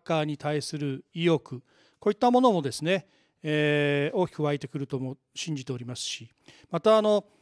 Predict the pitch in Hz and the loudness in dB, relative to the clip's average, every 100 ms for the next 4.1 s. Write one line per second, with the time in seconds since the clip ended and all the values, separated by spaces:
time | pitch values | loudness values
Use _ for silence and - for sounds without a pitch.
0 | _ _ - 214 269 302 254 220 196 220 | _ _ -6 0 2 2 2 0 -2 0
1 | 262 190 151 135 160 185 202 202 170 - | 2 2 -2 -6 -4 -2 0 2 0 -2
2 | 185 220 - 247 240 196 160 143 135 233 | -2 -2 0 0 0 -2 -4 -6 -4 -2
3 | - - 262 233 165 143 139 139 135 127 | -4 -2 -2 -2 -2 -4 -2 -2 -2 -4
4 | 113 | -8